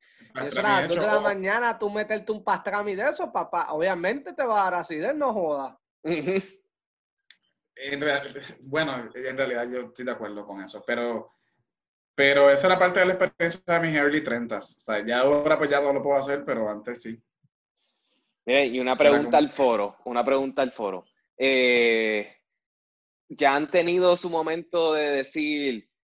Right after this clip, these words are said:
Speaker 3: "Diablo, es que los jóvenes blancos", o, "Diablo, esta juventud no sabe de X"? O sea, ¿no han
Speaker 1: Ojo,
Speaker 3: tenido eso ya?
Speaker 1: todos los días, todos los días, todos los días. Ya cada vez soporto, yo, yo estoy como en una burbuja porque no soporto ni a los jóvenes ni a los viejos.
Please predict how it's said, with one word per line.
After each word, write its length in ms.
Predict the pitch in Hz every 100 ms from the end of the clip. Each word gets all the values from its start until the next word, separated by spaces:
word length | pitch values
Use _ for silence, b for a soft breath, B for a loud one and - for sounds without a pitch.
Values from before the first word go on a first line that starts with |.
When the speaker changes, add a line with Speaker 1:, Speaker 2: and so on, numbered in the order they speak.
| -
Speaker 3:
"Diablo, 360 | 123 147 147
es 80 | 135
que 140 | - 147
los 140 | 143
jóvenes 540 | 151 151 151 147 120
blancos", 600 | 113 143 135 123 107 98 -
o, 560 | 127 113 104 98 95 - _
"Diablo, 280 | 120 131 127
esta 180 | 120 131
juventud 540 | 139 143 135 131 139 131
no 140 | 131
sabe 540 | - 131 135 131 127 120
de 300 | 123 127 135
X"? 280 | 127 113 104
O 20 |
sea, 140 | 127 123
¿no 80 |
han 80 | 131
Speaker 1:
Ojo, 120 | 214
Speaker 3:
tenido 380 | 240 190 160 160
eso 220 | 147 143 143
ya? 140 | 139
Speaker 1:
todos 200 | 151 170
los 140 | 170
días, 320 | 151 135 107 - _ _
todos 600 | 143 147 156 160 170 -
los 320 | 143 139 123
días, 460 | 131 135 127 120 - -
todos 200 | 135 143
los 100 | 139
días. 160 | 135
Ya 140 | 131 127
cada 200 | 139 143
vez 200 | 156 156
soporto, 580 | 165 143 139 160 160 b b b b - _ 135
yo, 120 | 165
yo 100 | 170
estoy 160 | 185 233
como 180 | 208 175
en 80 | 170
una 120 | 190
burbuja 460 | 196 185 196 170
porque 200 | 143 143
no 80 | 139
soporto 380 | 147 170 165 180
ni 60 | 160
a 60 |
los 120 | 135
jóvenes 300 | 143 147 160
ni 40 | 170
a 60 |
los 100 | 160
viejos. 320 | 151 135 107